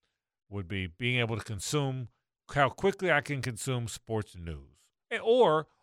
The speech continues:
or get sent to really good sports stories. Like Edgar Thompson wrote that story on Jack Miller. Well, I wouldn't have seen that if someone didn't tweet it out there. I wouldn't have gone to, I wouldn't have Googled Orlando Sentinel, you know? So, so anyway, so it'll be interesting. So.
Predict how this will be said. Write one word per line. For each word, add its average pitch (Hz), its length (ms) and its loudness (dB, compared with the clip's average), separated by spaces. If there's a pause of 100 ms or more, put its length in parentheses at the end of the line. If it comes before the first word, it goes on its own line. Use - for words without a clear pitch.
(100)
or 226 160 6
get 175 160 0
sent 165 240 0
to 151 80 -4
really 143 220 2
good 120 160 -4
sports - 340 -10
stories. 92 500 -10 (380)
Like 139 160 0
Edgar 165 240 2
Thompson 151 380 0
wrote 131 180 2
that 123 140 0
story 120 400 0
on 107 240 -2
Jack 101 280 -2
Miller. 151 280 -2
Well, 107 120 0
I 120 60 6
wouldn't 147 260 0
have - 60 -8
seen 117 200 -4
that 110 200 0
if 110 60 -8
someone 110 240 -8
didn't 95 180 -10
tweet 101 240 -8
it 101 60 -2
out 135 180 0
there. 107 100 -4
I 107 40 0
wouldn't 117 260 -4
have - 80 -20 (220)
gone 131 260 6
to, 131 80 -2
I 131 60 4
wouldn't 143 280 2
have 101 100 -8 (560)
Googled 139 560 4
Orlando 127 460 0
Sentinel, 110 420 -4
you 123 80 2
know? 131 180 2
So, 120 340 -2
so 120 120 -10
anyway, 92 160 -8 (120)
so 120 140 -20
it'll 135 120 -10
be 131 60 -12
interesting. - 240 -20 (160)
So. 104 60 -18